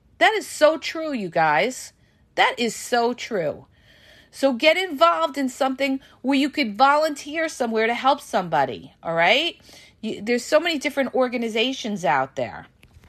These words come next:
And through stuff like this, you could meet somebody, okay? Not only are you healing yourself,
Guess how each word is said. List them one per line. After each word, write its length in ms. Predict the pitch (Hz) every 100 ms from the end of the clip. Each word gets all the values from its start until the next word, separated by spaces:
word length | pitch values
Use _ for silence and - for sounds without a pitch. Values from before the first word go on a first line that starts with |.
| - _ - -
And 300 | 247 226 -
through 280 | 254 349 403
stuff 360 | - 320 330
like 300 | 277 285 233
this, 500 | 320 427 330 - - - _ _ - _ - _
you 220 | 240 403 -
could 160 | 453 415
meet 280 | 480 508
somebody, 680 | - 269 220 170 156 127 - _ _ _ _ -
okay? 560 | 196 202 277 302 381 403 - - -
Not 180 | 339 440 440
only 200 | 403 349
are 100 | 302
you 180 | 269 247
healing 420 | 285 359 370 320
yourself, 800 | 254 - 339 330 311 - -